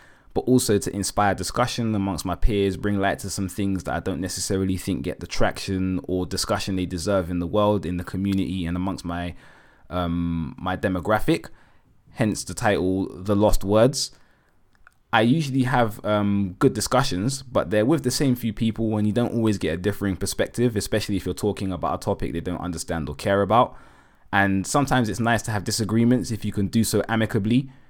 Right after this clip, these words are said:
so you can see things from a different perspective or a different point of view, however you wanna say it. So even though regular scheduling may have me recording on my own, occasionally I may have guests on the podcast, and we may have,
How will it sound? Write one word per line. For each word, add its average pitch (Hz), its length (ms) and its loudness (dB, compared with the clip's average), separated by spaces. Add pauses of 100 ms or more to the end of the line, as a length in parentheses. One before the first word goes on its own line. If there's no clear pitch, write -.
(160)
so - 160 -2
you 107 120 2
can 98 160 -4
see 117 180 0
things 104 240 -2
from 101 100 0
a 98 60 2
different 101 340 -4
perspective 113 560 -4
or 90 120 -4
a - 20 -6
different 82 300 -8
point 82 140 -4
of 78 60 -8
view, 90 280 -4 (100)
however 90 260 -4
you 87 140 -2
wanna 85 160 -4
say 92 160 -2
it. - 160 -4 (540)
So 101 480 0 (720)
even 131 260 2
though 123 100 6
regular 127 380 6
scheduling 110 520 2
may 110 180 0
have 113 200 0
me 107 160 0
recording 101 440 2
on 87 80 0
my 87 120 0
own, 120 320 2 (200)
occasionally 113 640 2
I 101 100 0
may 113 160 0
have 110 240 -2
guests 110 300 -2
on 104 80 0
the 98 80 0
podcast, 95 640 2
and 90 120 -2
we 95 100 2
may 98 200 2
have, 95 300 -2